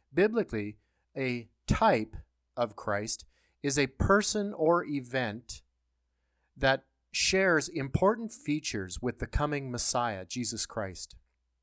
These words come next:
Some of these people, such as Joseph and Moses and Joshua,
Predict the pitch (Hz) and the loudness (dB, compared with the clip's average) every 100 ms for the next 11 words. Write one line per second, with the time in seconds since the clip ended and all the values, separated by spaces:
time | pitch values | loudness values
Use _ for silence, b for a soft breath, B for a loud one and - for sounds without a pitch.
0 | _ _ _ _ _ _ _ _ _ _ | _ _ _ _ _ _ _ _ _ _
1 | - 190 208 156 123 110 120 107 123 143 | 0 4 4 2 -4 -4 -4 -4 -4 -4
2 | - 117 123 113 - - 120 127 - 98 | -4 -4 -4 -6 -6 -2 0 2 -2 -4
3 | - 98 92 95 120 131 131 135 - 101 | -10 -14 -12 -4 0 0 -2 -6 -8 -8
4 | 95 - 120 131 - 127 131 | -8 2 2 2 0 -2 -2